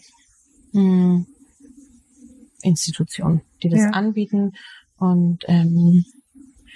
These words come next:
Speaker 1: Hauptaufgabe ist, die Wünsche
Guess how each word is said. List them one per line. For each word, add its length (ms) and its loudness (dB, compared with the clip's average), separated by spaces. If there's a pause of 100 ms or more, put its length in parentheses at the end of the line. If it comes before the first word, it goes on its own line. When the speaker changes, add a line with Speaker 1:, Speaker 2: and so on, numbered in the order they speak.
(920)
Speaker 1:
Hauptaufgabe 880 -6 (100)
ist, 520 -6 (1300)
die 240 0 (100)
Wünsche 840 -4